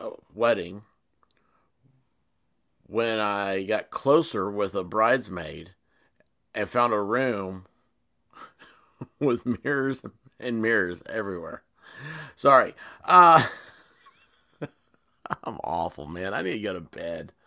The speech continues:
I need to get off the nets. Oh, the answer is Julia Roberts, by the way. Everybody got that right. Y'all knew it, so I was able to just go ahead and, uh,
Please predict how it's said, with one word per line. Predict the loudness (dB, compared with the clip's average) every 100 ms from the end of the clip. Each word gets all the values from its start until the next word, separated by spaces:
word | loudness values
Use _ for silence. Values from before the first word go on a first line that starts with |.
| -20 -14 -10 -10 -12 -14 -16 -18 _ -10
I | -2 2
need | 2
to |
get | 2 0 0 6
off | 8 8 4
the |
nets. | 0 0 0 0 10
Oh, | 10
the | 12 8
answer | 4 2
is | -2
Julia | 4 6 6
Roberts, | 4 4 4 2 -4
by | -4 -4
the |
way. | -4 -4 0
Everybody | 2 4 2
got | 0 -4
that | -8
right. | -8 -10
Y'all | 4 8 8
knew | 6 4
it, | 4
so | 2
I | 4 4
was | 2
able | 0 -2
to | -8
just | -8 -10 -10
go | -8
ahead | -8 -6 -6 -6 -6
and, | -10 -14 -14
uh, | -14